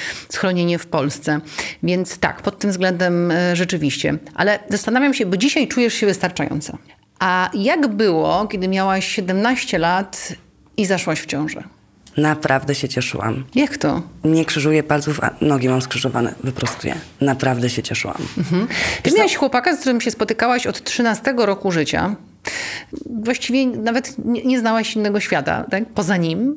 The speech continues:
Speaker 1: Siedemnaście lat, zachodzisz w ciążę. No i tak, dla wielu osób, e, jawi się to jako katastrofa, ale nie dla ciebie.
Speaker 2: Im bardziej ludzie mówili mi, że to jest katastrofa, tym bardziej ja wierzyłam w to, że nie. Ja w ogóle, wiesz, miałam jakieś takie poczucie, że to moje dziecko to czuje. Znaczy poczucie, ja to wiedziałam, że on to czuje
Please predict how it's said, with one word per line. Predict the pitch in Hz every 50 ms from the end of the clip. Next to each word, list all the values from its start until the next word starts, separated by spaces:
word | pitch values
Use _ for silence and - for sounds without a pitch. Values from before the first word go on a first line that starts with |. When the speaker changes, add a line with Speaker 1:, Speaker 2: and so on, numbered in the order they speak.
| 277 247 -
Speaker 1:
Siedemnaście | - - 214 208 220 226 254 277 262 - - 220
lat, | 190 190 196 196 185
zachodzisz | 196 196 185 196 185 185 185 -
w | -
ciążę. | - 180 156 156 156 165 185 196 220
No | 233 233
i | 254
tak, | 247 - 147 147 -
dla | 175 175 175
wielu | 185 208 214 220 208
osób, | 190 185 185 - 202 190 - - 196
e, | 185 185 180 180 175 175 180 185 180 - 175 165
jawi | - 190 170 175 202 196
się | - 220
to | - 202
jako | 202 - 226 220
katastrofa, | - 220 - 202 - - 175 147 139 - 165 156
ale | 151 160 165
nie | 180 185
dla | 208 208 180
ciebie. | - 151 151 147 - - - - - - -
Speaker 2:
Im | 160 156 147
bardziej | 139 175 202 196 160 170 156
ludzie | 147 147 139 147
mówili | 147 143 135 151 156 151
mi, | 139 139
że | 131 131
to | 143
jest | 139 -
katastrofa, | - 139 131 143 131 - - 139 127 - 139 151 185
tym | 180 - 170 160 151
bardziej | 160 165 160 170 170
ja | 165 160
wierzyłam | 143 165 156 131 147 165 165 170 165
w | 165
to, | - 160 160
że | 151 185
nie. | 190 202 214 214 202 160 117 - - - -
Ja | - 151 147
w |
ogóle, | 160 156 175 175 175
wiesz, | 156 160 151
miałam | 160 160 160 165
jakieś | 156 - 139 -
takie | - 156 170 151
poczucie, | - 165 - 185 190 - 170 160 147
że | 139
to | 135 165
moje | 170 175 175 170
dziecko | 170 170 170 175 190 185 190 - -
to | - 180
czuje. | 175 - - 214 220 233 226 202 175 165 160 156 156 156 - - -
Znaczy | 160 151 -
poczucie, | - 165 165 - - 165 160 131 131
ja | 127
to | 135 151
wiedziałam, | 180 208 294 311 269 208 180
że | 160
on | 151 147 143
to | 147
czuje | 135 - - 131 117 117 120 120 135